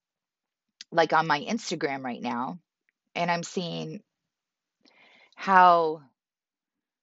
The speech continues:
it's, it's funny. They're calling the millennials the invincibles because they just don't think that it's going to affect them, and they don't care about that. They don't care. Oh,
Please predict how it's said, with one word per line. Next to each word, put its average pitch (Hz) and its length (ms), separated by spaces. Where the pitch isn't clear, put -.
it's, - 180
it's - 200
funny. 156 360
They're 160 220
calling 165 300
the 160 80
millennials 156 640
the 156 240
invincibles 143 800
because 147 260
they 143 140
just 147 260
don't 139 240
think 143 200
that 131 160
it's - 180
going 143 240
to 147 140
affect - 340
them, 302 240
and 294 100
they 269 140
don't 214 400
care 185 640
about 127 380
that. 120 240
They 214 120
don't 240 260
care. - 300
Oh, 240 480